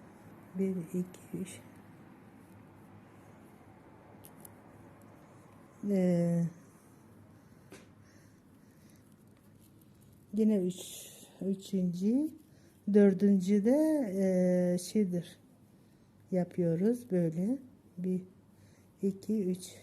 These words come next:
Bir, iki, üç. Üç defa çekiyoruz. Vallahi biraz, e, uğraşıcıdır ama modeli çok güzel. Yine üç tane zincir çektim.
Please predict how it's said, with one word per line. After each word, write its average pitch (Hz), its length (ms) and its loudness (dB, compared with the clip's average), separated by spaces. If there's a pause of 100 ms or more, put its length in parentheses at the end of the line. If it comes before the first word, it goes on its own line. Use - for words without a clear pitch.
(3000)
Bir, 180 320 2
iki, 190 560 -4
üç. 233 80 -6 (1200)
Üç 196 260 -6
defa 180 340 -2
çekiyoruz. 220 880 -4 (680)
Vallahi 233 320 2
biraz, 254 420 2
e, 190 320 6
uğraşıcıdır 208 840 4
ama 262 460 6 (640)
modeli 208 440 6
çok 233 280 4
güzel. 175 280 0 (3500)
Yine 226 180 4
üç 240 160 2
tane 226 260 6
zincir 214 400 4
çektim. 277 540 0